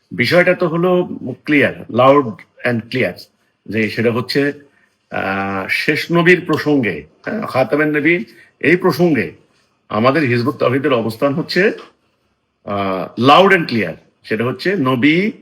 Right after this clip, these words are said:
হযরত মুহাম্মদ মুস্তাফা সাল্লাল্লাহু আলাইহি ওয়াসাল্লাম আখেরি নবী, বিশ্ব নবী, লাস্ট মেসেঞ্জার,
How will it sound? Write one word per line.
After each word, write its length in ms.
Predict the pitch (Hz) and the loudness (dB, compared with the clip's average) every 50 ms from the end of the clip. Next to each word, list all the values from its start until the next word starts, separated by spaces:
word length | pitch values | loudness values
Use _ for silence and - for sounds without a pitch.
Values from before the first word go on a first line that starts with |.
| - _ _ _ _ _ _ - | -20 _ _ _ _ _ _ -4
হযরত 260 | 107 107 123 123 110 | -4 -2 -2 -2 -2
মুহাম্মদ 460 | 120 113 110 127 139 151 170 175 170 | -2 -2 -2 0 0 0 0 0 0
মুস্তাফা 460 | 139 131 120 - 117 104 117 139 151 | -2 -4 -4 -4 -4 -2 0 0 0
সাল্লাল্লাহু 640 | 151 - 123 117 117 113 110 117 117 120 110 110 113 | 0 0 -2 -2 0 0 0 0 0 -2 -2 -2 -2
আলাইহি 180 | 98 98 101 | -2 -2 -2
ওয়াসাল্লাম 840 | 101 101 95 - - 98 98 98 104 113 127 147 170 202 240 - - _ _ _ _ _ _ _ _ _ _ _ | -4 -6 -6 -6 -6 -4 -2 -2 0 0 2 2 0 0 -2 -6 -10 _ _ _ _ _ _ _ _ _ _ _
আখেরি 400 | - 104 104 - - 131 139 143 | -6 -4 -4 -2 0 0 2 4
নবী, 420 | 147 147 156 139 147 170 190 220 277 - - - _ _ _ _ - | 4 4 4 4 4 4 4 2 0 -4 -10 -20 _ _ _ _ -14
বিশ্ব 440 | - 101 - 165 165 - - - 139 | -10 -4 -2 -2 0 0 -2 0 0
নবী, 340 | 120 110 92 87 90 80 80 - _ _ _ _ _ _ - - | 0 -2 -2 -4 -6 -8 -10 -16 _ _ _ _ _ _ -8 -2
লাস্ট 400 | 113 135 147 151 - - - 135 | 0 2 2 2 0 -4 -4 -2
মেসেঞ্জার, 680 | 120 117 107 - - 113 101 98 85 90 82 78 | -2 -2 -2 -4 -4 -6 -6 -4 -6 -6 -8 -10